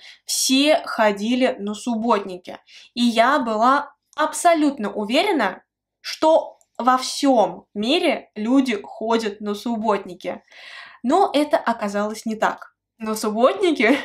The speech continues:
<laughs> как это впоследствии оказалось, ходят только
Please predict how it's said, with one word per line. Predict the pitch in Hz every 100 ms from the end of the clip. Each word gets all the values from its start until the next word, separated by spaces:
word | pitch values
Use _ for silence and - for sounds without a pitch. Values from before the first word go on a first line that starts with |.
| - - _ -
<laughs> | 622 679 554 403 247
как | 214 208
это | 202 202 190 - -
впоследствии | - 226 - 262 208 - 202
оказалось, | 202 226 254 339 339 330 - _
ходят | - - 285 320 269 180 - -
только | 247 240 233 190 -